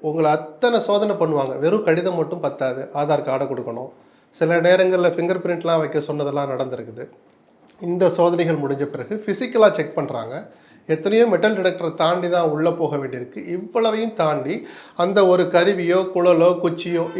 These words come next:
எது எப்படி உள்ள எடுத்துட்டு போனாங்கிறது கவலைக்குரிய ஒரு விஷயம்தான். So, பாதுகாப்பு குறைபாடு அப்படிங்கிறத யாருமே மறுக்க முடியாது. அதன் பிறகு அந்த சம்பவம் நடந்து ரெண்டு மணி வரை அவை ஒத்திவைக்கப்பட்டுச்சு, மக்களவை.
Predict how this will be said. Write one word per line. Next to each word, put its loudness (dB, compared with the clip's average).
எது 2
எப்படி -2
உள்ள -2
எடுத்துட்டு -2
போனாங்கிறது -4
கவலைக்குரிய -2
ஒரு -2
விஷயம்தான். -8
So, -2
பாதுகாப்பு 4
குறைபாடு 0
அப்படிங்கிறத 6
யாருமே 6
மறுக்க -2
முடியாது. -10
அதன் 0
பிறகு 4
அந்த -2
சம்பவம் 6
நடந்து 4
ரெண்டு 2
மணி 2
வரை 2
அவை 0
ஒத்திவைக்கப்பட்டுச்சு, -4
மக்களவை. -4